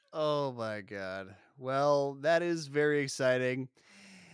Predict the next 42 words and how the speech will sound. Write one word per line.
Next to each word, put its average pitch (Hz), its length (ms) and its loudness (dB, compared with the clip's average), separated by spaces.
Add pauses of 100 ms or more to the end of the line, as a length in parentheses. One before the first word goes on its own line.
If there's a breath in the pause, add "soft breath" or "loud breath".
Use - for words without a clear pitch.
(180 loud breath)
And 202 340 -4
that's 208 360 -4
our 175 280 0
show. 208 640 0
If 180 200 -4
you 160 120 4
liked 160 380 -2
it, 175 60 0
please 170 280 -4
subscribe. 165 760 -2
If 180 120 -4
you 165 120 2
loved 147 300 -2
it, 151 120 -4
please 240 200 -10
share 123 200 -2
it 82 80 -8
with 95 160 -10
all 104 160 -6
your 107 120 -10
friends. 156 360 -6
And 185 100 -4
whether 226 200 -6
you 220 120 -4
liked 214 300 -6
it 226 120 -6
or 220 200 -2
loved 214 340 -4
it, 208 120 -2
we'd 208 140 -8
appreciate 190 600 -6
it 175 80 -10
if 165 80 -8
you 170 80 -6
gave 151 180 0
us 147 140 -4
a 123 60 -4
five-star 156 600 -4
rating 139 420 -2
on 98 220 -4
Apple 139 340 -4
Podcasts 120 840 -6